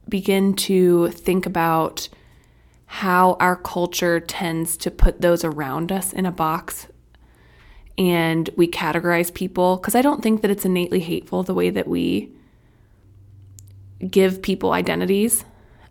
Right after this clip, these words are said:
um, but it can be hurtful. And so I want you to really consider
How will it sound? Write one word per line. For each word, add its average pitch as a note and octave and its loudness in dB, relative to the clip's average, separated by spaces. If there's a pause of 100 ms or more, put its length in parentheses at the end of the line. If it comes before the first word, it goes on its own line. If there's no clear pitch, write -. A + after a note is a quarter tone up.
um, F#3 2 (800)
but G3+ 4
it - -2
can G3+ 2
be G#3 4
hurtful. - -4 (1500)
And G3+ 4
so F#3 4
I F#3+ 2
want G3 2
you F#3+ 4
to F#3+ 2
really F#3 2
consider F#3 -2